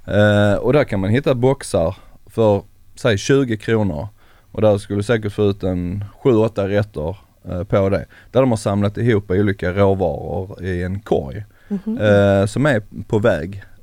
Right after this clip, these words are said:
Speaker 1: ut, om man säger det. Inget fel
Speaker 2: Mm.
Speaker 1: på dem, absolut, så är det, liksom, du blir inte sjuk av att äta detta. Men, eh, det kanske var lite skavanker på, på löken eller gurkan i ena hörnet eller någonting. Eh, morötterna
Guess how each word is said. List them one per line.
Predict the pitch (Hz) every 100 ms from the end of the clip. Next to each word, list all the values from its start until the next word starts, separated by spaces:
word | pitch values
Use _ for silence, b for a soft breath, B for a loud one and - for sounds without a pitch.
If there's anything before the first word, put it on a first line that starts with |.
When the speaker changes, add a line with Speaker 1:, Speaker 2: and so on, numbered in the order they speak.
| -
Speaker 1:
ut, | 127 85 -
om | 76
man | 104
säger | 90 95
det. | 147
Inget | 156 120
fel | - 147
Speaker 2:
Mm. | 120
Speaker 1:
på | 113
dem, | 113
absolut, | 113 - 107 101
så | 113
är | 92
det, |
liksom, | 95 98 98
du | 101
blir | 101 107
inte | 104
sjuk | 92 - 80 95 -
av | 82
att | 90 90
äta | 82
detta. | 87 95 - - b b b b b
Men, | 120 131 135
eh, | 131 127
det | 127
kanske | - 127 123
var | 117 107
lite | 101 98
skavanker | - 101 107 95 101 90 90
på, | - 92 82 -
på | 98
löken | 92 98 98 80 85
eller | 82 85 82 85
gurkan | 98 92 - 82 80 95
i | 90
ena | 87 90
hörnet | 104 85 73 92 -
eller |
någonting. | 73 76 98 82 95 B B B
Eh, | - 95
morötterna | 98 101 98 101 - 92 92